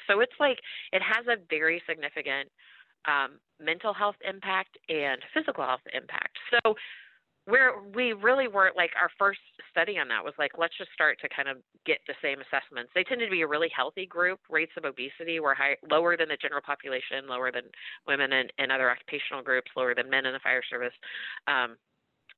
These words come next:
tended to be really fit in different ways, often than men, but really fit. And so I think, so that kind of led on to, okay, so let's talk about, like, diversity and inclusion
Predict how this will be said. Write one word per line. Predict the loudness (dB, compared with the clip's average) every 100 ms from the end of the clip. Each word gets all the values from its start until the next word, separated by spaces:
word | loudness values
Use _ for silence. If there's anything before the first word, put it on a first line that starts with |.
| -12
tended | -6 -2
to | -2
be | 0
really | 2 2 0 2
fit | 4 2 -4
in | -4
different | -2 0 0
ways, | 0 0 2
often | 0 -2 -8
than | -8 -4
men, | -4 -4 -2
but | -2 -2 _
really | -2 -2 -2 -2
fit. | -2 -2 -6 -12 -12 -12 -10 0
And | 0 0 _ _ -8 2
so | 4
I | 4 2
think, | -2 -4 -4
so | -2 2
that | 4 2 0
kind | 0
of | 0 -2 _ -2
led | 2 4 2 -2
on | -2 -4 -8 -4
to, | -2 -2
okay, | -4 -4 -2
so | -2
let's | -2 -4 -2
talk | -4
about, | -2 -4
like, | -2 -8
diversity | -10 -10 -10 -10 -10
and |
inclusion | -10 -6 -4 0 0